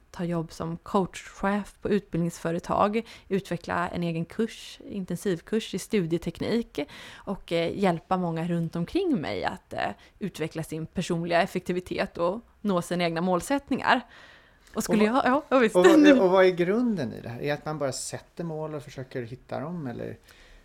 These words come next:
Speaker 2: hur grundar man sig? Hur orkar man hålla ut snarare?
Speaker 1: Nej, ja, jättebra fråga, Carl. Och en viktiga grunden, åtminstone för mig, men också som jag sett för många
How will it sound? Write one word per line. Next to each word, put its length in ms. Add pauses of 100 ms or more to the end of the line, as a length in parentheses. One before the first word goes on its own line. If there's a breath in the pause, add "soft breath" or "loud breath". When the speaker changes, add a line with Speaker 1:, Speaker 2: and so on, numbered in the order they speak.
(100)
Speaker 2:
hur 80
grundar 420
man 180
sig? 240
Hur 160
orkar 360
man 160
hålla 180
ut 260
snarare? 280
Speaker 1:
Nej, 400
ja, 120
jättebra 640
fråga, 300
Carl. 340 (180)
Och 300
en 180
viktiga 540
grunden, 640 (100)
åtminstone 540
för 120
mig, 280
men 140
också 160
som 120
jag 80
sett 240
för 120
många 340